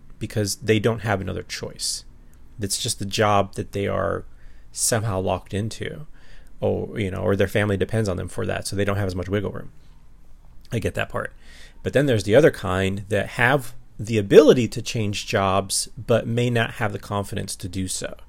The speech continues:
Or they don't want to lose, they don't wanna have to give up something in order to make the transition, right? 'Cause it's a sacrifice. Like, it's not easy, um, to make that transition to a job that you enjoy,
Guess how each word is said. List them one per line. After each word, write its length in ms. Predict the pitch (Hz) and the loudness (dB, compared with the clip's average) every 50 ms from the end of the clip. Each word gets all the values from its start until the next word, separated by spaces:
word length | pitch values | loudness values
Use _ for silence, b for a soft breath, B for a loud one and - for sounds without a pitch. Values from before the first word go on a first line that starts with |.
| B B B B B B B B B - | B B B B B B B B B 2
Or 240 | - 107 107 104 101 | 4 6 6 6 4
they 140 | 98 117 110 | 4 2 2
don't 220 | 101 120 113 110 | 4 2 2 2
want 180 | 113 104 107 - | 0 -2 -2 -2
to 140 | - 107 98 | -2 -4 -2
lose, 540 | 98 98 107 107 107 101 98 - - - - - - - | -2 0 0 0 0 0 -2 -4 -6 -8 -10 -14 -12 0
they 160 | 110 131 139 | 4 6 6
don't 80 | 139 | 6
wanna 140 | 131 120 117 | 6 4 2
have 80 | 117 104 | 0 0
to 80 | 117 | 0
give 160 | 98 113 110 117 | 0 2 4 4
up 140 | 117 110 | 4 4
something 340 | - - 117 104 98 107 101 | 2 0 -2 0 -2 -2 -2
in 100 | 101 98 | 0 0
order 160 | 98 98 98 | 0 0 0
to 80 | 92 95 | 0 -2
make 140 | 95 92 - | -2 -2 -4
the 60 | 98 | -6
transition, 600 | - - 101 92 92 92 85 - - 113 - 120 - | -6 -4 -4 -4 -2 -4 -4 -6 -6 -8 -10 -10 0
right? 180 | - 113 123 - | 2 2 2 2
'Cause 120 | - 160 | 2 0
it's 140 | 160 - - | 2 2 2
a 40 | - | 2
sacrifice. 640 | - 143 139 - 113 - 113 - - - - - - - - | 2 2 2 0 -2 -2 -4 -4 -4 -4 -4 -4 -6 -6 -6
Like, 180 | 107 107 - | -6 -4 -4
it's 180 | 117 110 - - | -4 -6 -4 -2
not 200 | 131 131 139 - | -2 -2 0 0
easy, 360 | 117 127 107 98 - - - B B B B B B B B B B | 0 0 0 -2 -6 -10 -12 B B B B B B B B B B
um, 260 | 107 104 101 98 98 | -2 0 0 0 0
to 120 | - - 117 | -2 -2 -2
make 180 | 107 104 98 | -2 -2 0
that 200 | - 104 101 - | 0 -2 -2 -2
transition 640 | - - 107 95 92 101 104 98 - - 98 95 95 | -4 -4 -4 -4 -2 -2 -4 -4 -2 -2 -2 -2 -4
to 240 | - - 107 98 95 | -4 -4 -2 0 0
a 60 | 95 | 0
job 300 | 87 107 101 98 98 92 | 2 2 2 2 2 2
that 80 | 92 101 | -2 -6
you 160 | 101 98 98 | -6 -6 -4
enjoy, 460 | 92 92 87 101 101 101 - - 117 | -4 -4 -4 -4 -4 -4 -4 -8 -10